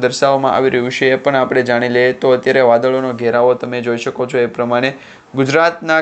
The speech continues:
કચ્છ અને સૌરાષ્ટ્રમાં વધારે પડતો જોવા મળી રહ્યો છે અને દક્ષિણ ગુજરાત તરફથી આ સિસ્ટમ પરિવહન પામશે, એટલે કે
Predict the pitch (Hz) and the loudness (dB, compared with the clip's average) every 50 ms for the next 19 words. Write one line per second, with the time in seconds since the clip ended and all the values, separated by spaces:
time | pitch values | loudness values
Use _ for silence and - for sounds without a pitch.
0 | 156 - - 147 151 160 156 - 175 160 156 147 139 - 139 131 135 143 147 147 | -2 -2 0 2 2 2 0 -2 -6 -6 -6 -6 -6 -2 -2 0 2 2 0 0
1 | 147 - 151 147 147 131 120 117 120 131 135 139 135 131 131 127 131 - 131 123 | -2 -4 -4 -2 0 0 2 2 2 2 2 2 0 0 -4 -4 -2 0 -2 0
2 | 117 120 113 120 123 123 120 113 113 117 110 113 110 110 107 107 - 113 90 123 | 2 2 2 2 2 0 0 -2 -4 -4 -2 -2 -2 -2 -2 -2 -4 -6 -4 -4
3 | 139 139 135 127 127 - - 151 156 147 151 151 151 151 147 147 - 139 139 135 | -2 0 0 0 -2 -2 -4 -6 -2 -2 0 2 2 2 2 2 2 2 2 0
4 | 135 - - 151 135 - - 123 127 127 - - 127 - - 139 131 127 120 - | 0 -2 -6 -4 -2 0 0 0 0 -2 -4 -8 -8 -8 -6 -6 -6 -4 -2 0
5 | 123 123 131 135 135 139 135 135 135 - 135 131 139 139 - 139 127 120 123 123 | 2 4 4 4 4 2 0 -2 -2 -4 -4 -4 -4 -4 -2 -2 -2 0 -2 -2
6 | 120 131 | -2 -2